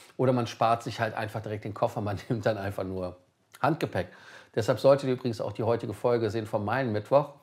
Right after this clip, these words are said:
Der Meilenmittwoch hat nämlich heute auch eine spannende Geschichte. Einen geilen Flug mit der Condor für unter zweihundert Dollar, ne, Euro, zweihundert Euro nach Amerika. Ja, da komme ich auch auf den Koffer wieder zu sprechen.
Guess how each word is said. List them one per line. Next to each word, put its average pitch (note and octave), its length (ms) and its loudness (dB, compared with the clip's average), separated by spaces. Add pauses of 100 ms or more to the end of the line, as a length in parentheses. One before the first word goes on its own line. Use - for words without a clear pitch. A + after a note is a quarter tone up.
(680)
Der A2+ 100 4
Meilenmittwoch A2+ 680 -4
hat A#2+ 180 -6
nämlich A#2 240 -6
heute A2+ 300 -4
auch G#2 140 -4
eine G#2+ 100 -10
spannende F2 400 -12
Geschichte. G2+ 500 -10 (500)
Einen G#2 160 -2
geilen A2 260 2
Flug A2+ 420 -4 (260)
mit A2 180 -2
der B2 80 0
Condor G#2+ 520 -2
für F#2+ 420 -6
unter B2 300 -2
zweihundert G#2 560 -6 (180)
Dollar, G2+ 680 -2 (100)
ne, C3+ 160 -8
Euro, B2 340 0
zweihundert A2+ 320 -4
Euro F#2+ 360 -6 (440)
nach G#2 220 -6
Amerika. B2 580 -6
Ja, E2+ 120 -10 (160)
da G#2 100 -4
komme A2 240 -6
ich G#2 100 -6
auch - 140 -10
auf - 120 -14
den - 100 -6
Koffer - 240 -12
wieder F2 140 -10
zu - 100 -20
sprechen. - 200 -16